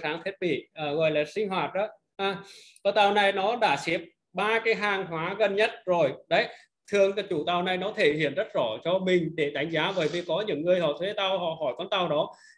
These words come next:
xem con tàu trước đó đã xếp hàng gì, dỡ hàng gì rồi, vì có những cái hàng đặc thù là người thuê tàu họ cần biết. Vì ví dụ là biết cái hàng đó nó có sạch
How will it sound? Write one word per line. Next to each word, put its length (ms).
xem 220
con 140
tàu 220
trước 180
đó 140
đã 120
xếp 280
hàng 240
gì, 200
dỡ 120
hàng 260
gì 120
rồi, 200
vì 160
có 220
những 180
cái 160
hàng 200
đặc 180
thù 320
là 140
người 220
thuê 140
tàu 200
họ 220
cần 160
biết. 180
Vì 120
ví 220
dụ 160
là 280
biết 220
cái 100
hàng 220
đó 300
nó 140
có 420
sạch 380